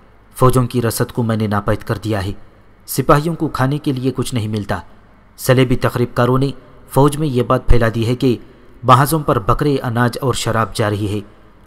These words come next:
और वहाँ के सिपाहियों को माले गनीमत से मालामाल करके अय्याशी कराई जा रही है। मेरे ग्रोह में अच्छे ओहदों के लोग हैं, मैं किसी का नाम नहीं बताऊंगा। फातिमी और फिदाई तबाहकारी की पूरी तैयारी कर चुके हैं।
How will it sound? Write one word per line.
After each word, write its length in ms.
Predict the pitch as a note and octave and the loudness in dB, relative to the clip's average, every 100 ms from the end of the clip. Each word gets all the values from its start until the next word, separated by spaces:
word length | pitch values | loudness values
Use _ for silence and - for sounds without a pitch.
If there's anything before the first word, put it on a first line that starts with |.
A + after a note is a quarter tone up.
| - | -4
और 120 | A#2 | -2
वहाँ 260 | G#2+ G#2 | -2 -4
के 120 | B2+ C3+ | -4 -4
सिपाहियों 500 | A#2+ B2 A2+ B2+ C3+ | -4 -4 -2 -2 -2
को 200 | D3 C3 - - - - - | -4 -6 -10 -20 -20 -18 2
माले 220 | B2+ D#3 | 4 4
गनीमत 360 | D#3 D#3 D#3 D#3+ | 2 -2 -4 -2
से 160 | - | 0
मालामाल 460 | A#2+ A2+ B2 B2 C3 | 2 2 2 0 0
करके 340 | - A#2 C3+ | -2 -4 -4
अय्याशी 420 | B2 A#2 A2+ - A#2+ | -2 -2 -2 -2 -4
कराई 300 | A#2 G#2+ G2+ | -2 -2 -2
जा 140 | G#2+ | -4
रही 200 | G2+ G2 | -4 -6
है। 140 | G2 F#2 - - - _ _ _ _ _ _ - | -8 -10 -18 -20 -20 _ _ _ _ _ _ -2
मेरे 240 | C3 D#3 | 4 4
ग्रोह 220 | C#3+ C#3+ E3+ | 4 2 2
में 180 | E3+ | 0
अच्छे 300 | C3+ B2 - | -4 -4 -4
ओहदों 300 | C3 A#2 B2+ | -2 0 2
के 160 | A#2 A#2 | 0 -2
लोग 200 | G#2 G#2 | -2 -2
हैं, 160 | F#2+ G2+ - - - - - | -6 -8 -14 -20 -20 -20 -4
मैं 120 | C3 | -2
किसी 240 | D3+ D3 E3+ | 0 -2 0
का 140 | D#3+ | 0
नाम 220 | C3 A#2 | 2 0
नहीं 220 | A#2+ A2+ G2+ | 0 -4 -4
बताऊंगा। 500 | A2 G#2 G2 G2+ - - - - - - - - - | -4 -4 -4 -6 -8 -14 -20 -20 -20 -20 -20 -20 -8
फातिमी 400 | - D3 F#3 F3+ | 4 4 4 -2
और 180 | F3 D#3 | 0 0
फिदाई 340 | - C#3 D#3 D#3+ | 0 0 0 0
तबाहकारी 540 | C#3 A#2+ A2 C#3 C#3+ | 0 0 0 -2 -2
की 140 | C#3+ | -4
पूरी 260 | C3+ C3 A#2+ | -4 -2 -2
तैयारी 380 | G#2+ G#2+ A2+ G#2 | -2 -2 -2 -2
कर 140 | A2+ | -4
चुके 260 | - - E2+ | -6 -4 -4
हैं। 160 | G2+ | -6